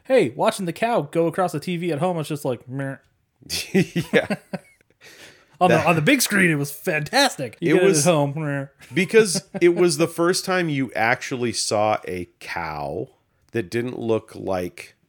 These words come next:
Speaker 2: it was, you know, just like the Monty Python
Speaker 1: Well,
Speaker 2: bad
Speaker 1: yeah.
Speaker 2: taxidermy cow being thrown across the screen. You know, like, it actually looked like it was being carried by the wind and it was moving and stuff. I'm sure the C G I is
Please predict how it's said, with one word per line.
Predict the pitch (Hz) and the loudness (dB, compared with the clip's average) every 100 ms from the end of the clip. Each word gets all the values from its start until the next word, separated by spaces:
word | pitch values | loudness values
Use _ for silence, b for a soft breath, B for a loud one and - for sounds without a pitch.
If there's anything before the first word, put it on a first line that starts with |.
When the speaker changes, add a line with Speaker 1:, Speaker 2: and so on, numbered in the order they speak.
| _ _ | _ _
Speaker 2:
it | - - | -6 -6
was, | 98 98 87 80 - - - _ _ _ - | -4 -6 -4 -4 -6 -8 -14 _ _ _ -10
you | 123 | -8
know, | 87 | -8
just | 87 110 107 - | -6 -8 -8 -10
like | 107 101 - | -6 -6 -6
the | 95 | -10
Monty | 92 92 95 98 | -6 -8 -8 -12
Python | - 92 95 98 92 92 92 - _ | -8 -6 -6 -8 -8 -10 -12 -16 _
Speaker 1:
Well, | 147 156 | -4 0
Speaker 2:
bad | 127 104 143 | 2 2 0
Speaker 1:
yeah. | |
Speaker 2:
taxidermy | 131 95 107 - 110 117 123 | -2 -4 -4 -6 -4 -2 -4
cow | 113 123 117 120 | -2 2 4 4
being | 117 123 120 | 2 -2 -4
thrown | 113 120 120 | -6 -6 -4
across | 120 - 113 117 | -6 -4 -2 -2
the | - | -6
screen. | 110 - 131 131 135 135 b b b b | -10 -8 -6 -4 -4 -8 b b b b
You | 117 | -4
know, | 120 | 0
like, | 117 113 | 0 0
it | 113 | 0
actually | 101 110 123 117 | 0 0 -2 -2
looked | 101 101 - | -2 -4 -2
like | 104 | -2
it | 113 | -2
was | 104 95 | -4 -4
being | 107 98 | -6 -8
carried | - 85 95 98 | -8 -6 -6 -6
by | 95 95 | -4 -6
the | 85 | -6
wind | 87 92 | -8 -8
and | 90 87 | -8 -10
it | 73 | -8
was | 92 78 | -10 -10
moving | 82 87 92 98 101 98 | -12 -8 -8 -6 -8 -8
and | 101 | -8
stuff. | - - 98 - | -8 -6 -6 -2
I'm | 135 | -2
sure | 117 - 143 143 | -2 -2 2 2
the | 113 | 2
C | - 117 | -4 -4
G | 101 104 | -4 -2
I | 95 | -2
is | 92 | -4